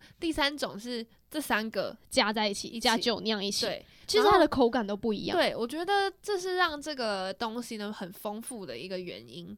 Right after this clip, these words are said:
Speaker 2: 嗯。
Speaker 1: 它可以就是一个产品就让你吃到不同的口感。
Speaker 2: 对，
Speaker 1: 对。
Speaker 2: 所以我觉得真的是蛮推的。
Speaker 1: 嗯。
Speaker 2: 然后呢，饮料的部分其实我就觉得，就可能跟其他的咖啡厅一样，都是这，这些选项。然后，
Speaker 1: 对。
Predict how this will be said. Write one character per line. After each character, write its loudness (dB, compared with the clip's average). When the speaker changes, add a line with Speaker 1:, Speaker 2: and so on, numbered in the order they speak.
Speaker 2:
嗯。 2
Speaker 1:
它 2
可 -2
以 -4
就 -8
是 -8
一 -8
个 -2
产 -6
品 -4
就 -2
让 -2
你 -10
吃 -6
到 -6
不 -4
同 -4
的 -8
口 -10
感。 -12
Speaker 2:
对， -6
Speaker 1:
对。 -16
Speaker 2:
所 -2
以 2
我 2
觉 2
得 2
真 0
的 0
是 0
蛮 -4
推 -2
的。 -6
Speaker 1:
嗯。 -12
Speaker 2:
然 -4
后 0
呢， 0
饮 -4
料 4
的 4
部 0
分 2
其 0
实 4
我 6
就 0
觉 0
得， 0
就 0
可 -4
能 0
跟 2
其 0
他 0
的 -4
咖 -2
啡 -4
厅 -4
一 -6
样， -4
都 -4
是 -4
这， -4
这 0
些 -2
选 -8
项。 -2
然 -6
后， 4
Speaker 1:
对。 -6